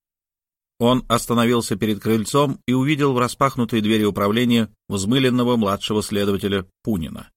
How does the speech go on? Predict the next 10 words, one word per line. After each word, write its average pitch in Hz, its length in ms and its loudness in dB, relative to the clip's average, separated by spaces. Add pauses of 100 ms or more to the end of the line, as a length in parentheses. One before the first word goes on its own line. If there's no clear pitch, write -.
(240)
одного 107 340 -4
из 120 160 -4
тех, 131 380 -4
кто - 180 -8
час 110 300 -4
назад 101 460 -4 (120)
остался 139 520 -4
в 123 40 -4
злополучной 110 680 -2
квартире 117 580 -4